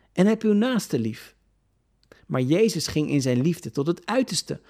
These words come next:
om zelf zijn vijanden lief te hebben en hen met zich te verzoenen.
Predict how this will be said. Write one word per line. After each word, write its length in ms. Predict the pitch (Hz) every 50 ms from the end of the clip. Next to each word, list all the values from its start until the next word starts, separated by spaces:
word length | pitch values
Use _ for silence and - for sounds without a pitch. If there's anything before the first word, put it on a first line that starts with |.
| - - - _
om 140 | - 143 147
zelf 300 | 127 165 196 226 233 -
zijn 260 | - - 156 143 123
vijanden 480 | 117 156 214 262 277 226 175 143 135 127
lief 180 | 123 117 117
te 80 | - 123
hebben 340 | 113 113 113 113 127 - _ _ _ _ _ _ _ _ _ _ _
en 160 | - 135 135
hen 320 | 117 113 127 147 165 165 -
met 200 | - 127 117 -
zich 180 | - 151 - -
te 120 | - 151
verzoenen. 480 | - 156 147 - 247 247 196 127 -